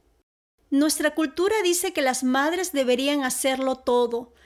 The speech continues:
hacer malabarismos fácilmente con cada pelota, trabajar más duro, verse mejor y convertirnos en la mejor versión de nosotras mismas. Nuestras actividades de educación,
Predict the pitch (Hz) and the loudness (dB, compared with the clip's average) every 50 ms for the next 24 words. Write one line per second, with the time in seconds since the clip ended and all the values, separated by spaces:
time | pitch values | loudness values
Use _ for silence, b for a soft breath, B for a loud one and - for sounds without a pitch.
0 | B B B B B 269 247 - - 302 294 294 302 320 320 302 269 254 247 247 | B B B B B -2 0 2 4 4 4 4 4 4 4 4 2 2 2 2
1 | 240 277 302 302 - - 349 359 349 349 - - 339 349 339 - 381 381 359 330 | 2 2 0 0 0 0 0 0 -2 -4 -2 0 0 0 2 0 0 2 4 4
2 | 320 320 320 302 359 349 - 269 254 247 247 - 262 254 254 262 254 254 254 247 | 4 4 2 0 -2 -4 -2 -2 0 0 0 0 2 2 2 2 2 2 0 0
3 | 247 240 247 240 240 240 - 262 240 - - b b b b b b b b _ | 0 2 2 0 0 -2 -4 -10 -12 -12 -18 b b b b b b b b _
4 | 285 277 277 262 269 269 - 311 320 339 330 339 339 320 - - 254 285 285 302 | 0 2 2 2 0 0 0 2 2 4 4 4 2 2 -2 -2 0 2 2 2
5 | 302 254 226 240 - b b b b - 247 226 247 277 294 320 311 - 349 330 | 2 0 -2 -4 -6 b b b b -6 0 2 2 2 2 2 0 0 2 2
6 | 269 254 240 - - - 269 269 302 339 - b b b b b b 277 262 - | 2 0 0 -2 -2 0 2 2 2 0 -4 b b b b b b -6 -2 0
7 | 277 269 269 269 285 277 - 330 349 359 381 392 370 - 320 277 262 254 247 254 | 2 2 2 2 0 0 -2 0 2 2 0 0 0 0 0 0 2 2 2 0
8 | 233 - - 294 311 339 311 311 294 247 - - - - 269 277 277 277 285 285 | -2 -2 -2 0 0 2 2 0 0 0 -2 -4 -2 0 0 2 2 2 2 0
9 | 262 254 240 - - 254 240 254 240 240 240 - 247 240 240 233 226 - 226 233 | 0 -2 -2 -2 -2 -2 -2 0 -2 -2 -2 -2 0 0 0 -2 -4 -6 -8 -12
10 | 247 247 - - - - _ _ _ _ _ _ - 269 277 294 285 - 311 294 | -12 -14 -16 -18 -20 -20 _ _ _ _ _ _ -2 0 0 0 0 0 -4 -2
11 | - 330 294 294 - - 294 277 285 285 247 294 302 320 359 392 370 - - 277 | -2 -2 -4 -2 -2 -2 0 2 0 2 2 2 2 2 2 0 -2 0 -2 -2
12 | 233 262 240 - 247 240 - - - 254 254 247 247 240 247 | -2 -2 -4 -4 -2 -2 0 0 0 0 0 0 -2 -4 -6